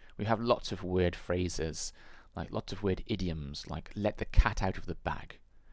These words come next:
"Let the cat amongst the pigeons," all these weird things. Um, so I would like, I would like to explain these, and I don't know how to do it yet.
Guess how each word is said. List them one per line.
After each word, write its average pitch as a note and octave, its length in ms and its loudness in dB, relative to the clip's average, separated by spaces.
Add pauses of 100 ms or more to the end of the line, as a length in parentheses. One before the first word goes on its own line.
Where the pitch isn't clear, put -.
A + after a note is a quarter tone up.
(300)
"Let G#2+ 220 0
the - 80 -4
cat - 280 8
amongst F#2+ 340 -2
the - 60 -8
pigeons," - 720 -8 (380)
all C#3 180 4
these A#2 220 6
weird A2 280 4
things. - 640 -6 (160)
Um, F2+ 560 4 (460)
so - 160 -2
I C3+ 100 4
would E3+ 260 8
like, F#3 440 2
I A2 120 -2
would B2 300 4
like E3 240 4
to A2+ 120 0
explain E2+ 500 0
these, - 480 -6
and A#2 100 4
I A#2+ 80 8
don't C3+ 240 4
know D#3+ 160 4
how D3+ 240 6
to D3 100 -2
do A2 220 6
it A2 140 6
yet. C3 340 2